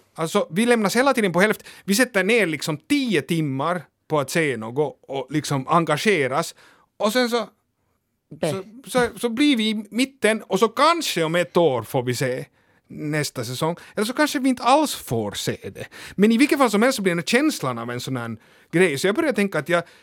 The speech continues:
Speaker 1: jag tror att det här gör, alltså att det här skapar jättemycket ångest hos människor. Och jag tänker att det här är liksom annars också i vår tid. Jag känner att det här är vad vi gör också. Vi engagerar oss kraftigt i något, men vi ser inte det till slut. Det är ju också liksom hela den här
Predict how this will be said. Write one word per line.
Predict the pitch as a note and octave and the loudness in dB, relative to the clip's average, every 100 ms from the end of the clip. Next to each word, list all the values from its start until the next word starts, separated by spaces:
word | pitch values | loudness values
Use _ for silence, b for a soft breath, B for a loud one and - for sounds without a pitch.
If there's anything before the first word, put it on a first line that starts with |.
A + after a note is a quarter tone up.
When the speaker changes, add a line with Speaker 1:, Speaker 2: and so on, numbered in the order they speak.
| b | b
Speaker 1:
jag | D#3+ | -8
tror | A#3 C#4 | -4 -2
att | F#3+ | 0
det | D#3+ | 0
här | A3+ A3+ D#3 | 0 0 -2
gör, | - D3+ B3+ G#3 C#3 - - | -6 0 4 4 2 -4 -12
alltså | C3+ D#3+ | -6 -4
att | D3+ | -2
det | E3+ | -2
här | A3 | -2
skapar | - - A3+ - C3 - | -2 -2 -2 0 -4 -4
jättemycket | D3+ G3+ - C#3 C3 - B2+ - | -2 -2 0 -2 -2 -4 -8 -2
ångest | F3+ D#3 E2+ - - - | 0 -2 -8 -14 -16 -12
hos | A#2 C3+ | -10 -4
människor. | B2+ B2 - F#3 - | -4 -2 2 2 0
Och | - - | -14 -2
jag | F#3 | 0
tänker | A#3+ B3+ | 2 0
att | G3+ | 0
det | |
här | F#3 A3+ | 0 2
är | G3+ | 2
liksom | F#3+ F#3 | 0 0
annars | A3 D#4+ B3 D3 | 2 4 2 2
också | - C#3 | 0 -2
i | C#3+ | 2
vår | C#3 | 0
tid. | B2+ E3 C#3 G2 | 0 -2 -2 0
Jag | B2+ | -2
känner | E3 E3 E3 | 0 2 0
att | D3 | 0
det | F3 | 0
här | A3+ | 2
är | F#3 | 2
vad | D3 | 0
vi | D3 | 2
gör | A3 E3+ | 4 4
också. | C3+ - C#3+ B B - | 2 0 -2 B B 0
Vi | F3 | 2
engagerar | F#3 E3+ C#4 D4 G3 | 2 0 0 2 2
oss | D3+ | 0
kraftigt | - A3 - C3+ | 0 0 0 -8
i | C3 | -4
något, | D3 E3+ F#3+ G#3 b b b | 2 6 6 4 b b b
men | D#3+ F3 | -2 0
vi | |
ser | F3+ A#3 F#3+ | 2 2 2
inte | E3 D3+ | 0 -2
det | |
till | D3+ | -4
slut. | - A#3 G3+ F#2+ A2 | -2 0 0 0 -2
Det | |
är | D#3 | 0
ju | D3+ | 0
också | - D3+ | 0 -4
liksom | C3 C#3+ | -4 -6
hela | C#3 C#3+ | -4 -4
den | C3+ | -4
här | B2 | -6